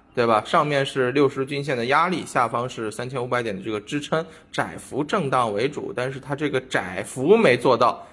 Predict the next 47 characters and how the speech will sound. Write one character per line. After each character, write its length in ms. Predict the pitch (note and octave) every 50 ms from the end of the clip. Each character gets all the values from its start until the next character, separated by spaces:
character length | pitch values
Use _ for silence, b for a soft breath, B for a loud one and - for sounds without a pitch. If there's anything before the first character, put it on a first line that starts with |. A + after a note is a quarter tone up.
| B _
对 100 | - B2+
吧？ 100 | C3 C3+
震 280 | C3 - B3+ G#3+ E3 D#3
荡 200 | E3+ D3+ C3 B2+
是 140 | - A#2
做 240 | - - C3+ A#2+ A2+
到 220 | G#2+ G#2+ G2+ F#2+ -
了 80 | -
啊， 180 | - - G2+ -
吓 220 | - - - B2 A2+
我 80 | G#2+
们 140 | G2+ A2+ A#2+
投 160 | - A#2 A#2
资 120 | A#2 C3+ B2
者 80 | A2 G2
一 60 | A#2+
身 220 | - - C#3+ C3+
冷 100 | A#2+ - - - -
汗。 160 | D#3 C#3 - B B B B B B B B _
那 80 | F#3
么 120 | F#3 G3 G#3+
另 180 | A#3+ B3 A3+
外 140 | A3 G3+ F#3+
一 40 | F#3
方 140 | F#3 F#3+ F#3+
面， 160 | F#3 F3+ F#3
创 220 | F#3 A3+ G#3+ F#3+
业 80 | E3+ D3
板 200 | A#2+ A2 E2+ G#2+
这 120 | B2 A#2
边 220 | A2+ A#2+ A#2 A#2 A#2+
很 100 | B2+ A2
明 220 | G2+ G#2 A2 C3+
显 220 | C#3+ - C3 G#2 G2+
走 120 | - F#2+ F2+
的 80 | F#2
就 140 | F#2+ C3+ A#2
比 80 | A2+ G2+
较 180 | G2+ F#2 F#2
强 320 | F#2 - - - - - A2+
了， 100 | A2+ - -
因 120 | A#2 B2
为 100 | B2+ B2+
我 80 | A#2 G#2+
们 100 | G#2+ A2+
说 220 | - - C3 C3+
过， 240 | C3+ C3 G#2+ -